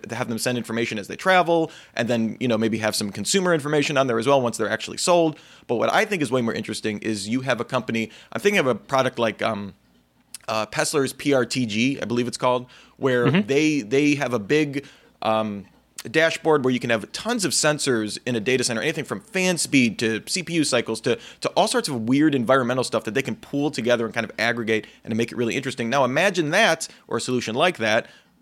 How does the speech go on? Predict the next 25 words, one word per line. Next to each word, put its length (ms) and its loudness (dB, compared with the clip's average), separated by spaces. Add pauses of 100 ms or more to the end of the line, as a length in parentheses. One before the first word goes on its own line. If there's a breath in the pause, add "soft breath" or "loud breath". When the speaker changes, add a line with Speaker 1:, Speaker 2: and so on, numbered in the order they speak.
(240)
Speaker 1:
using 400 0
these, 480 0
all 140 0
these 200 0
sensors 380 -2
that 320 -4
don't 220 0
need 100 0
to 80 -2
have 220 -2
any 120 -2
external 220 -6
power. 140 -2
You 60 -8
just 180 -4
slap 320 0
on 100 2
anywhere 300 -2
and 80 -6
they're 60 -6
being 280 -6
powered 240 0
by 80 -2
the 120 -2
Wi-Fi 580 -2